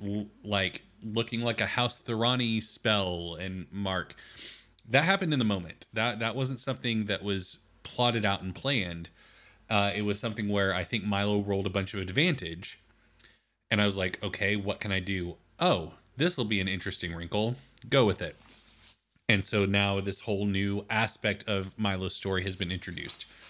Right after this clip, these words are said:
relating to his wife. And so a lot of it has come up organically, and I really enjoyed that. We have one more question from the Discord.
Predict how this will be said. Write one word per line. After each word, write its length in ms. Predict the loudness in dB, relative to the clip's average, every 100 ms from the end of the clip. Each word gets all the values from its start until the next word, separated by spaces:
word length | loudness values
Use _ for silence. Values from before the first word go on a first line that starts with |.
| -20 -18 0
relating 520 | 4 6 4 2 -2
to 400 | -4 -6 -6 -8 -14 -20 -20 _
his 240 | -2 -2
wife. 440 | 0 -6 -6 -12 -20 _ -20 -20 _ 0
And 180 | 0 0
so 640 | 0 0 0 0 -2 -6 -12 -4
a 80 | -4
lot 300 | 0 0 0
of 80 |
it 80 | -2
has 240 | -2 -2 -2
come 160 | -2
up 140 | -2 -2
organically, 480 | -2 0 0 -4 -8
and 80 |
I 40 | -6
really 260 | -4 -4
enjoyed 320 | -4 -8 -10 -10
that. 180 | -12 -14 -20 -20 -20 -20 -20 0
We 100 | 4
have 100 | 6
one 120 | 6
more 140 | 4 6
question 440 | 4 4 -2 -6 -8
from 720 | -16 0 4 4 4 2 -2 -6
the 100 | -2
Discord. 640 | 2 2 0 -4 -4 -6